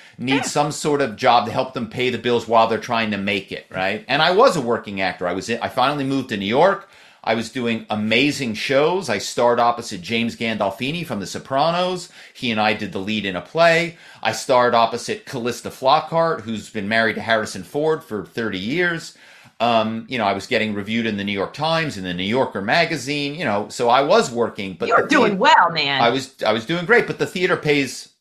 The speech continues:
Speaker 1: almost nothing, pays very little. So I needed this survival job. Who stumbles into a, a job as a corporate spy? But that's what happened to me.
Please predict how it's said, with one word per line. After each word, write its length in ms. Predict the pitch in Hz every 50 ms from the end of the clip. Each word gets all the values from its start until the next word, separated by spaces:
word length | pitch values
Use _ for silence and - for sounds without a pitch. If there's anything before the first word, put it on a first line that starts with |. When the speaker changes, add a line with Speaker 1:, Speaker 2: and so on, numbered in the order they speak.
| _ _
Speaker 1:
almost 360 | 127 127 123 113 107 107 -
nothing, 300 | 101 80 76 - 71 73
pays 300 | - - 131 120 104 -
very 260 | 82 107 101 95 90
little. 320 | 87 85 85 80 - - - - - - -
So 120 | - -
I 60 | 180 180
needed 320 | 196 214 233 220 208 160
this 160 | 170 160 -
survival 500 | - 147 117 113 107 104 104 98 - 110
job. 460 | 92 107 107 98 98 95 95 92 - - _ _ _
Who 240 | - - 214 226
stumbles 640 | 220 - - - - 165 156 160 139 156 147 113 123
into 480 | 131 123 - - 139 131 123 123 - -
a, 140 | 101 101 -
a 180 | 107 107 107 104
job 400 | 107 - 120 110 110 113 98 - -
as 180 | 104 98 -
a 60 | 104 95
corporate 400 | - - 113 107 107 - 104 -
spy? 320 | - - 107 98 95 95
But 160 | 90 87 87
that's 240 | - 107 101 95 -
what 100 | 101 90
happened 360 | - 87 78 - - 82 -
to 100 | - -
me. 160 | 57 55 -